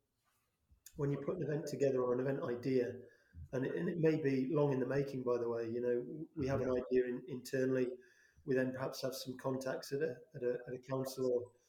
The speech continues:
Speaker 1: in a specific venue, and, you know, there's some fairly high-level executive conversations happen initially.
Speaker 2: Yeah.
Speaker 1: Once we've got the, the go-ahead, um, and the buy-in from the city, we then,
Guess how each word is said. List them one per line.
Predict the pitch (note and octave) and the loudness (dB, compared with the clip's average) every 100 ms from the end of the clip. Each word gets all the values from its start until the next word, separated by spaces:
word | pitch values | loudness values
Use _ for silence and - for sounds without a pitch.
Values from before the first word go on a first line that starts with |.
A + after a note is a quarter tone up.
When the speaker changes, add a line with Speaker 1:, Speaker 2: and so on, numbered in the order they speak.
| _ _ | _ _
Speaker 1:
in | D3+ | -4
a | B2+ | -2
specific | - B2+ C3 C#3 D#3 | -4 -4 -4 -4 -4
venue, | B2+ B2+ B2 A#2+ D#3+ | -2 0 0 0 -2
and, | B2+ A#2+ - - - | -8 -8 -12 -16 -14
you | C#3 | -6
know, | B2 | -4
there's | A#2 A#2 | -4 -6
some | B2+ | -8
fairly | C3 B2 | 0 0
high-level | A#2+ B2+ B2 B2 A#2+ | 2 0 0 0 -2
executive | A2+ C3+ - B2 A#2+ - | -8 -8 -8 -8 -8 -6
conversations | A#2+ A#2 C3 A#2+ - A#2+ | -10 -6 -6 -6 -8 -16
happen | B2 - A#2+ | -16 -14 -12
initially. | B2+ A#2+ - - - _ _ - | -10 -12 -14 -18 -20 _ _ -4
Speaker 2:
Yeah. | G#2+ - - - - - | -2 -2 -4 -4 -10 -4
Speaker 1:
Once | D3+ G3+ G3 | 4 4 6
we've | F#3+ F3 - | 4 2 4
got | D#3+ D#3+ | 2 6
the, | D3 - | 4 4
the | D#3 | 4
go-ahead, | D#3 C#3+ C3 C3 C3 - - - | 6 6 6 2 -2 -4 -12 -8
um, | C3 B2+ B2+ C3 - | -4 -2 -4 -8 -4
and | C3+ | -4
the | |
buy-in | - D3 C3 B2+ B2 | 0 0 4 2 0
from | - B2 | -6 -6
the | |
city, | - C#3+ C#3 E3 D#3 - _ _ _ _ _ _ _ _ | -2 -2 -2 -4 -6 -8 _ _ _ _ _ _ _ _
we | E3 | 2
then, | D#3+ F#3 F#3 F3+ | 8 8 8 6